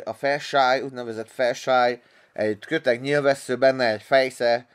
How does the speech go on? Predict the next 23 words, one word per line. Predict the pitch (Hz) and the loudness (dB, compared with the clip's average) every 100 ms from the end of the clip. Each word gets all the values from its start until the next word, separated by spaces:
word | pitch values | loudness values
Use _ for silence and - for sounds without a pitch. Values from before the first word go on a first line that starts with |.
| _ _ _ - | _ _ _ -14
ugye, | 117 127 123 120 117 - | -2 2 4 4 2 -4
ö, | - 117 113 110 110 110 | -6 -2 -2 -2 -2 -4
szimbolizálta | 110 139 135 131 127 117 120 117 113 | -6 -8 -4 -4 -2 0 2 0 -2
az | 110 | -4
egységben | 135 - 135 107 110 | -4 -6 -10 -6 -4
az | 110 117 | -2 -2
erőt, | 131 147 151 156 - _ _ _ _ _ _ _ _ _ | -2 -2 -4 -6 -16 _ _ _ _ _ _ _ _ _
és, | 107 110 107 - | -4 -2 -4 -2
ö, | 120 117 117 113 113 - | 2 2 2 2 -2 -4
minden | 135 175 175 | -6 0 4
ország, | 165 147 - 139 135 120 | 4 2 4 6 6 4
ö, | 131 127 123 123 120 - - _ | 0 2 2 2 2 -2 -8 _
szimbólumába | - 160 143 131 127 127 123 127 123 123 - - _ 110 | -10 -6 0 0 2 0 0 4 6 4 0 -12 _ 0
benne | 127 120 120 117 | 2 2 0 -4
van | 113 113 110 110 - | -2 -2 -2 -6 -10
ez | 110 | -6
a | 110 107 | -6 -6
köteg | 123 120 107 | -6 -6 -6
nyilvessző, | 107 120 113 117 - 113 113 _ _ _ | -6 -8 -6 -8 -6 -6 -6 _ _ _
és | - - | -18 -16
kilóg | - 123 117 113 101 | -6 -2 0 0 -2
belőle | 104 117 110 110 110 104 | 0 0 0 0 0 2
a, | 101 101 101 | 2 0 -2